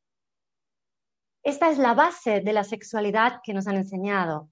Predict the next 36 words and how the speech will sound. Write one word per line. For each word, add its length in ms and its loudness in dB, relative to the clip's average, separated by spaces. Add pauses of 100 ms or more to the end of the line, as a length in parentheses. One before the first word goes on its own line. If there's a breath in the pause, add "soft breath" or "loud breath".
(120)
pero 240 -2
nada 580 0 (100)
tiene, 340 0
tiene 380 -6
que 100 -4
ver 380 -2
con 180 -6
la 100 -4
realidad. 580 0 (760 soft breath)
La 140 0
realidad, 540 2 (140)
eh, 420 -2 (120)
dista 800 -2
mucho 420 -2
de 80 -2
lo 160 -4
que 300 -2
es 100 -8 (300)
una 300 -2
película 760 -2 (240)
pornográfica, 880 -2
que 160 -4
es 100 0
lo 160 -4
que 140 -8
se 280 -8
ve 300 4
muchísimo 920 -4
en 180 -6
la 100 -4
actualidad. 640 -4 (800 soft breath)
En 100 0
una 180 2
película, 680 0
mm, 1040 -2
mm, 120 -8